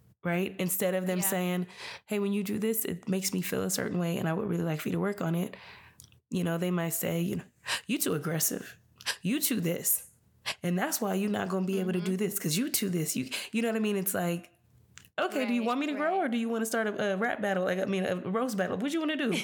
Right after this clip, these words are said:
Speaker 1: You want, <laughs> what you want, like, what are you saying? Like, do
Speaker 2: Facts,
Speaker 1: you want
Speaker 2: if
Speaker 1: me
Speaker 2: you
Speaker 1: to,
Speaker 2: wanna go there, we
Speaker 1: do
Speaker 2: can
Speaker 1: you
Speaker 2: go
Speaker 1: want,
Speaker 2: there.
Speaker 1: <laughs> how low are we going?"
Speaker 2: Yes.
Speaker 1: But that's not, you know what I mean? So the delivery might not come off, but it might be, like, accountability,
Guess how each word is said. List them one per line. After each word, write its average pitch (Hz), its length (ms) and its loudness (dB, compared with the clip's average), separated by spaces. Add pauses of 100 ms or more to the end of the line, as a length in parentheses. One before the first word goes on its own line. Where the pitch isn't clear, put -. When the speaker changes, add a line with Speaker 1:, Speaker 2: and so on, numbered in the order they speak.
(100)
Speaker 1:
You 247 120 2
want, 311 180 2
<laughs> - 100 -8
what - 260 2
you 349 60 0
want, 392 100 2 (360)
like, 233 100 0
what 294 100 0
are 302 40 2
you 359 100 4
saying? 262 420 2
Like, 185 180 2
do - 120 -4 (180)
Speaker 2:
Facts, 208 140 2
Speaker 1:
you 233 100 2
want 254 120 4
Speaker 2:
if 254 60 0
Speaker 1:
me 269 60 2
Speaker 2:
you 262 60 2
Speaker 1:
to, 269 60 4
Speaker 2:
wanna 233 120 2
go 233 160 0
there, 247 140 0
we 240 80 0
Speaker 1:
do 220 80 2
Speaker 2:
can 220 80 4
Speaker 1:
you 247 60 4
Speaker 2:
go 247 60 2
Speaker 1:
want, 277 140 4 (600)
Speaker 2:
there. - 100 2
Speaker 1:
<laughs> - 140 -4
how 269 200 4
low 247 180 2
are 226 60 2
we 214 100 2
going?" 180 340 2
Speaker 2:
Yes. - 20 -12 (480)
Speaker 1:
But 220 200 -2
that's 240 300 0
not, 214 320 0
you 240 80 2
know 233 60 2
what 220 80 0
I 214 40 0
mean? 220 180 2
So 220 140 0
the 202 120 0
delivery 226 460 0
might 196 260 0
not 190 200 -2
come 185 160 2
off, 175 240 -4
but 175 220 0
it 175 100 0
might 175 340 0 (180)
be, 175 220 2
like, 165 200 0
accountability, 190 920 0